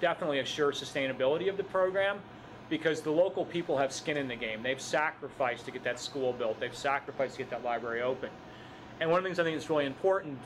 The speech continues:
to do right in philanthropy is to make sure that those who are gonna be the recipients of what you're giving actually value it enough that they're gonna have skin in the game. And quite often we get that wrong,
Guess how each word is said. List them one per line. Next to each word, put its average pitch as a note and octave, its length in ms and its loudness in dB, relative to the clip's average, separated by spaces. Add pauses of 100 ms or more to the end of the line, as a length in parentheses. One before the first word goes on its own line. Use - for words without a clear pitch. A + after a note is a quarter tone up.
to C#3+ 80 -4
do E3 240 0
right C#3+ 420 4 (680)
in D#3+ 160 0
philanthropy C#3 840 0 (360)
is D3+ 120 -2
to F3 80 -2
make F3 120 4
sure F#3 140 2
that E3 140 4
those F3+ 360 2
who F3 180 2
are D3 240 4 (100)
gonna D#3 160 0
be D3 100 0
the C#3 80 4
recipients F#3+ 800 0 (640)
of C3+ 100 0
what D#3+ 160 6
you're D#3 120 -2
giving A3 400 2 (380)
actually E3+ 320 0
value D3+ 480 2
it C3 60 2
enough A#2 480 -2 (320)
that D3+ 120 0
they're D#3+ 140 4
gonna D3+ 160 0
have C3+ 180 0
skin C#3+ 220 -2
in B2+ 100 -2
the A2+ 80 -8
game. G#2+ 220 -8 (120)
And C#3 140 -10
quite F3 220 4
often E3+ 340 0
we C3+ 80 -4
get C#3 160 2
that B2+ 220 0
wrong, B2+ 320 2